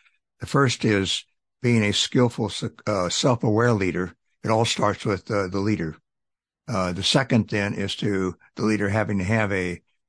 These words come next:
a sound strategy, uh, formulating and executing a sound strategy. Need to have a,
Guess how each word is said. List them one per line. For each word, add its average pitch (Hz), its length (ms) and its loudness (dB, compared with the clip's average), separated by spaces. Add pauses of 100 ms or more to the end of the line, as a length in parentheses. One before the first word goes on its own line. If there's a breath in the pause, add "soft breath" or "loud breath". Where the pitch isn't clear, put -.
(140)
a 90 400 -4 (180)
sound 117 380 2
strategy, - 760 -2 (460)
uh, 95 300 -4 (360)
formulating 113 600 4
and 113 100 -2
executing 110 500 -4
a 95 60 -6
sound 107 340 -2
strategy. 95 760 -4 (340 loud breath)
Need 117 140 2
to 104 80 2
have 104 220 2
a, 90 260 0